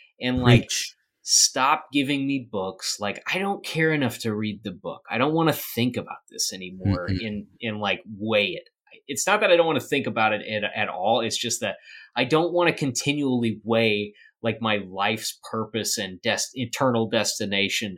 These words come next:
Speaker 1: against this book that you're handing me right now, you know?
Speaker 2: Totally. God,
Speaker 1: And
Speaker 2: yeah, that's great.
Speaker 1: what's hard to find is, like, the balance with that, where, you know, it took me a while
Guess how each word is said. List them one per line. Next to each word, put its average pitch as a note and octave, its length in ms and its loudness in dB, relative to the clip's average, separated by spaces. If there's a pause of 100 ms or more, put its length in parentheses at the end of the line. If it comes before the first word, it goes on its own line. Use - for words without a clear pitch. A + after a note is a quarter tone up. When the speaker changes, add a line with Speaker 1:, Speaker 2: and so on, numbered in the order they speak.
(100)
Speaker 1:
against G#2+ 520 -2 (460)
this A#2 320 2
book A#2+ 380 0
that - 120 -6
you're G2+ 140 -6
handing F2+ 400 -8
me C2+ 120 -14
right A1+ 280 -14
now, - 160 -18 (360)
you A2+ 120 0
know? G#2+ 320 2
Speaker 2:
Totally. E2 460 4 (120)
God, E2 260 0
Speaker 1:
And C3 220 4
Speaker 2:
yeah, D#2+ 280 0 (160)
that's E2+ 180 -8
great. D#2 380 -8 (400)
Speaker 1:
what's C3+ 280 2
hard G3+ 260 2
to D3+ 40 0
find C3 500 2 (100)
is, G#2+ 200 -4
like, G#2 380 -4 (400)
the G#2+ 140 -6
balance G2+ 800 -4
with G2 220 -12
that, E2+ 300 -8 (100)
where, G2+ 460 -6 (100)
you B2 100 -2
know, G2+ 140 0
it G2 120 -4
took - 280 0
me B2+ 120 4
a A2 80 6
while F#2+ 800 0